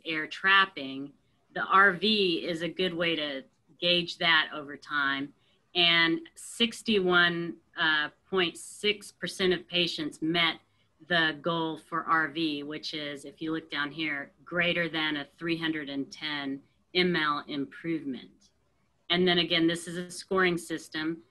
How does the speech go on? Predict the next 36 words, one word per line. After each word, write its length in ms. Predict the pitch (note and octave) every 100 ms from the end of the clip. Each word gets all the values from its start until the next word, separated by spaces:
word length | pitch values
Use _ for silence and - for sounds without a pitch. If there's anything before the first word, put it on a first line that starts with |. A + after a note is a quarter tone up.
| _ _ _
Blue 460 | F3+ F3 F#3 F#3 F#3+
is 220 | F#3+ E3
better 340 | - F3 E3+ E3
than 160 | E3
yellow. 540 | D#3+ D3 C#3 C3 C#3 E3+ _ _ _ _
That's 240 | D#3 D3+ E3
what 100 | D3+
I 160 | C#3+
can 160 | C#3 D3+
tell 200 | D3+ D3
you 60 |
about 220 | C#3+ C#3+ -
that. 240 | C#3+ C#3 _ -
The 200 | A#2+ B2+ -
simplest 560 | - - F3 D#3+ D3
way 120 | D#3
to 60 | D3
explain 440 | C#3 - D#3+ D3+
that. 240 | D3 C#3+ D3 - _ _ _
The 200 | E3 D#3+ D#3+
patients 460 | F#3+ F#3+ G3 F#3+ -
that 140 | F3
were 440 | D#3+ D#3+ D3+ D3 C#3+ _ -
treated 340 | - A3 G#3+
with 200 | F#3 F3+
E 180 | - F#3
B 220 | F3 F3+
V 320 | E3 E3 D#3+ D#3
did 240 | E3+ D#3+
get 200 | E3 -
better 460 | C#3+ C#3+ C#3+ D3 - _ _ _ -
scores 640 | - - F#3 F3 E3 D#3+
on 280 | - D#3 D#3
this 200 | D#3+ E3
scoring 380 | - - E3 D#3+
system, 560 | D#3 D#3 - E3 D#3